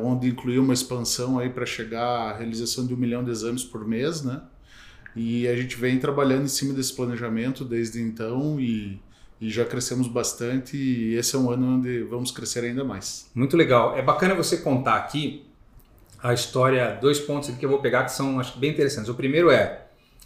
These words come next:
Speaker 2: a segunda geração de gestores, né, dentro da, do, do, dos cinco laboratórios, todos estão na segunda geração.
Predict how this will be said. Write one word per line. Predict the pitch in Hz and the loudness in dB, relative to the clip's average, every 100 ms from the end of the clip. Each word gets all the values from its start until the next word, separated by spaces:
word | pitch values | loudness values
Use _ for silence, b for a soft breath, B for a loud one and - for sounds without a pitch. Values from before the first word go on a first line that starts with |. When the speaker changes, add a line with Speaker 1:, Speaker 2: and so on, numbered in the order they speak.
| b b | b b
Speaker 2:
a | 110 113 110 110 110 107 107 98 - - - | 4 6 8 6 2 0 -2 -4 -8 -12 -10
segunda | - 143 165 151 | -2 4 8 8
geração | 143 120 - - 170 180 120 | 8 4 2 2 2 2 0
de | 98 110 101 | -2 -8 -6
gestores, | 101 113 - 135 147 170 110 101 | -2 -2 0 6 8 8 4 0
né, | 131 127 | -2 0
dentro | 117 117 - | -2 -4 -8
da, | 104 | -6
do, | 104 95 110 | -6 -6 -10
do, | 113 104 101 98 95 b b b b - | -10 -10 -10 -10 -14 b b b b -12
dos | 107 - | -4 2
cinco | 165 | 4
laboratórios, | 151 117 110 - 131 147 - - - | 6 6 4 4 4 4 2 -4 -4
todos | 143 113 | -4 -4
estão | 131 | -2
na | 120 | -4
segunda | - 110 | -4 -6
geração. | 107 98 - 160 175 - | -4 -4 -4 -4 -4 -12